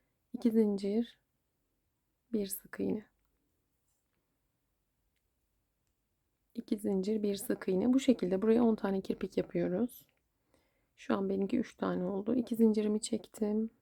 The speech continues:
Sık iğnemi yaptım, dört. İki zincirimi çektim. Sık iğnemi yaptım, beş. Altı.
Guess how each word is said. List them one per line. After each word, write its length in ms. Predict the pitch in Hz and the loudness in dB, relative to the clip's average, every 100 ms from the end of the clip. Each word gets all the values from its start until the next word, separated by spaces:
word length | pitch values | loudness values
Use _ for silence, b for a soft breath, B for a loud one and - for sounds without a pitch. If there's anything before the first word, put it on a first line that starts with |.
| _ _ _ _ _ _ _ _ _ _ _ - | _ _ _ _ _ _ _ _ _ _ _ -20
Sık 300 | - 240 220 | -18 -8 -4
iğnemi 260 | 202 190 | -2 -2
yaptım, 440 | 190 - - 226 208 | -2 -6 -2 -2 0
dört. 540 | 190 208 - - - _ _ _ - | -4 -6 -12 -20 -20 _ _ _ -12
İki 180 | 226 220 | -2 0
zincirimi 480 | 214 208 202 208 208 | 2 0 0 -2 -2
çektim. 680 | - 196 - - 202 233 - _ _ _ _ _ _ _ _ _ _ _ _ _ _ _ _ _ - | -2 -2 -4 -2 0 -2 -4 _ _ _ _ _ _ _ _ _ _ _ _ _ _ _ _ _ -16
Sık 340 | - 233 - | -10 -6 -2
iğnemi 300 | 202 190 185 | 0 0 0
yaptım, 460 | 185 185 - 185 185 | -2 -4 -4 0 2
beş. 500 | 175 208 - - _ _ _ _ _ _ _ _ _ _ _ _ _ _ _ _ _ _ _ _ _ _ _ _ _ _ _ _ _ - | 0 -2 -10 -16 _ _ _ _ _ _ _ _ _ _ _ _ _ _ _ _ _ _ _ _ _ _ _ _ _ _ _ _ _ 0
Altı. 680 | 226 196 190 - 185 185 | 2 2 -2 -4 -4 -2